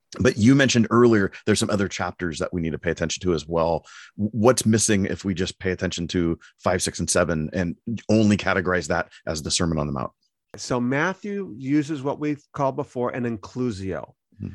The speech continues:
Speaker 2: And we mentioned this, that the Gospel of Matthew is framed with an inclusio with, uh, "His name shall be Emmanuel," Matthew one twenty-three.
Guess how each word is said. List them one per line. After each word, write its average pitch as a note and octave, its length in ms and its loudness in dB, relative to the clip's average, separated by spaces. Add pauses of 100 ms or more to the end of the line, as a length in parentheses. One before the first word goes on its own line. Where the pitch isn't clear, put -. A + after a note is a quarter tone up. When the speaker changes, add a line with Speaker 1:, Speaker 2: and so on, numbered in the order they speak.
(160)
Speaker 2:
And A#2 160 -4
we A#2+ 80 -2
mentioned B2 340 0
this, B2+ 180 -6
that A#2+ 220 -4
the B2+ 80 -8
Gospel A#2 360 0
of A#2 60 -2
Matthew G#2+ 300 -2
is G#2+ 80 -4
framed A2 320 -2
with A2 100 -6
an G#2+ 60 -2
inclusio G#2 640 -2
with, G2+ 240 -4 (120)
uh, G#2+ 120 -8
"His G2+ 280 -8
name G#2+ 160 -2
shall G2+ 140 -6
be A#2 100 -2
Emmanuel," G#2+ 560 0
Matthew G2 340 -4
one G2 160 -4
twenty-three. F#2+ 560 -8